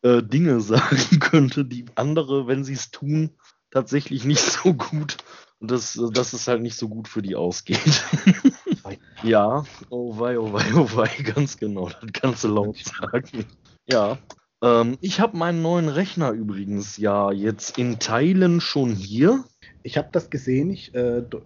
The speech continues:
Speaker 2: ich, ähm, bin ja aktiver TikTok-Gucker.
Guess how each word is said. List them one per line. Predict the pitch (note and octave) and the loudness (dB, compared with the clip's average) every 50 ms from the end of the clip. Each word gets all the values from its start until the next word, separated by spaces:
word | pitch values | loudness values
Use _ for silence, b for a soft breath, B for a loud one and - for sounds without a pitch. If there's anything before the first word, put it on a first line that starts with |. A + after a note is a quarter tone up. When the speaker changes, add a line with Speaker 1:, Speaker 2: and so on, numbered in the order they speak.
| A#2 - | -16 -20
Speaker 2:
ich, | - - - - | -20 -20 -16 -12
ähm, | A#2 A2+ A2 A2+ A2+ A2 G#2+ G#2+ - - _ _ _ _ _ _ | -10 -8 -6 -4 -4 -4 -4 -6 -8 -14 _ _ _ _ _ _
bin | - A#2 B2 B2+ | -4 -2 0 0
ja | B2+ B2 A#2+ - - | 0 0 -2 -4 -4
aktiver | B2 B2 - - - C#3+ C3 C3+ C3+ B2+ | -8 -10 -8 -6 -4 -2 0 0 0 0
TikTok-Gucker. | C3 - C3+ C3 - - C3 C3 - - - - - - _ _ - - C3 B2+ - F3 A3+ - - | 0 -4 -6 -4 -2 -2 -2 -2 -4 -12 -20 -20 -20 -20 _ _ -4 0 0 2 2 2 0 0 -4